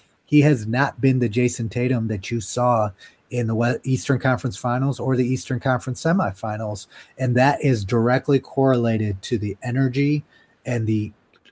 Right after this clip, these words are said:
dog that Andrew Wiggins has shown,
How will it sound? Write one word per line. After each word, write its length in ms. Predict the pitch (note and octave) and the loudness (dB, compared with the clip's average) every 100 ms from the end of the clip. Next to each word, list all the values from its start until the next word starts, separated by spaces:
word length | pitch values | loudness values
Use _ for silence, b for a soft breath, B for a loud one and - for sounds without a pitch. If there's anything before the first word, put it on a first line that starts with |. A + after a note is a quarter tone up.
| B2 G#2 | -8 -6
dog 680 | F#2 C3+ C3+ B2 A2+ G2+ G2 - | 2 6 8 8 4 -2 -6 -6
that 260 | A#2+ G#2+ - - | -4 -4 -8 -6
Andrew 320 | B2+ A#2 A#2 | -4 -2 0
Wiggins 480 | G#2+ A#2 A2+ G#2+ F#2+ | 0 0 0 -2 -4
has 140 | G#2+ | -6
shown, 500 | - F3 G#3 F3+ D3+ | -2 4 6 6 4